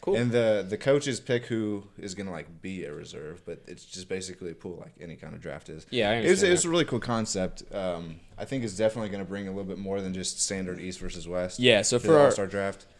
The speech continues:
Speaker 1: Yeah, it'll be a little nicer.
Speaker 2: They,
Speaker 1: So
Speaker 2: they definitely need to televise this in the future. Like, they ca-, they can make so much off of just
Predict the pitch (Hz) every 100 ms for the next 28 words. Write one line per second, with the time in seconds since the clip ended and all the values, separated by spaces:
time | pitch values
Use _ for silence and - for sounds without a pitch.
0 | - 190 165 147 160 135 113 107 104 101
1 | 101 110 101 127 120 - - 107 117 95
2 | 135 151 147 135 104 85 95 98 92 90
3 | 90 - 98 87 - 95 95 92 90 82
4 | - - - - - - 101 110 - 104
5 | 120 117 104 - - 104 107 104 98 -
6 | - - _ - 95 95 92 90